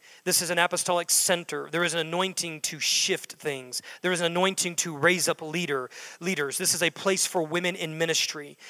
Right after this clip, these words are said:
This is to be a financial center. There is a Joseph and Daniel anointing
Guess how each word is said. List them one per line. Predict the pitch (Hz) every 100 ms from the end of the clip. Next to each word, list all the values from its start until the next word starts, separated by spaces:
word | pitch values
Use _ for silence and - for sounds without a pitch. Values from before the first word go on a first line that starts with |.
| -
This | 175 185
is | 180
to | - 185
be |
a | 180
financial | 160 196 175 170 175 180 - 160
center. | - - 160 151 139
There | 143 170
is | 160
a |
Joseph | 147 - 190 190 185 -
and | 170 156
Daniel | 170 180 185 175
anointing | 160 165 180 180 - 156